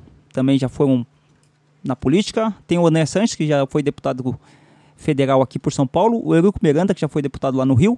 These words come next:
o Calil, que deu um banho de lavada lá na, na prefeitura esse ano, né? Ganhou com quase sessenta por cento dos votos. O Petralha lá, que é da diretoria do Atlético Paranaense, o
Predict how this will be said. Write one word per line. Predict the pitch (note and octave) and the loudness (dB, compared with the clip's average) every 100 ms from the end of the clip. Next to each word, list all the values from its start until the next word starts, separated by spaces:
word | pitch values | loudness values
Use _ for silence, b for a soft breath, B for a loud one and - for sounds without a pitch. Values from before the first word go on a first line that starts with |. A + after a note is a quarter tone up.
| - | -2
o | - | -6
Calil, | - A#3 D#3 A3+ | -2 0 2 2
que | - A3+ F3+ B2 - | 2 -2 -2 -6 -10
deu | C#3+ G#3+ | 0 2
um | C#4 | 2
banho | C#3 F3 B3+ G3 | 2 2 4 4
de | D#3+ | 2
lavada | F3+ C#3 C3 F3+ E3+ | 0 2 2 0 0
lá | C#3+ | 2
na, | E3+ D3+ B2+ B2+ B2 _ | 2 2 0 -4 -10 _
na | E3+ C#3 | -4 0
prefeitura | F3 C3 D#3+ - D#3+ | 0 2 0 0 -2
esse | E3+ - | -2 0
ano, | C#3 G3 | 0 2
né? | C#3+ | 0
Ganhou | D3+ C3+ D3 | 0 0 0
com | - D3 - | -2 -4 -4
quase | - D3 D#3+ | -2 -2 -2
sessenta | D3 D3 D3 | -4 -4 -4
por | D3 | -4
cento | - - | -4 -6
dos | C3+ A#2+ | -4 0
votos. | B2+ F3 - - B B B B B B B | 2 0 -2 -16 B B B B B B B
O | - | -2
Petralha | - A#3+ - G#3 C#4 A3+ | 2 0 2 0 0 2
lá, | F3+ G#3 | 0 0
que | F#3+ | 0
é | D#3+ C#3 B2+ A#2+ _ | 0 0 0 -6 _
da | B2 B2 B2 | -2 0 0
diretoria | B2 C3+ C#3 C3+ | 0 -2 0 0
do | C3 | 0
Atlético | C3 C#3+ - | 0 -2 -2
Paranaense, | - C#3 C#3 G#3 - B3 B B B B B | -2 0 2 0 -2 -6 B B B B B
o | - - C#4+ B3+ | -6 0 2 2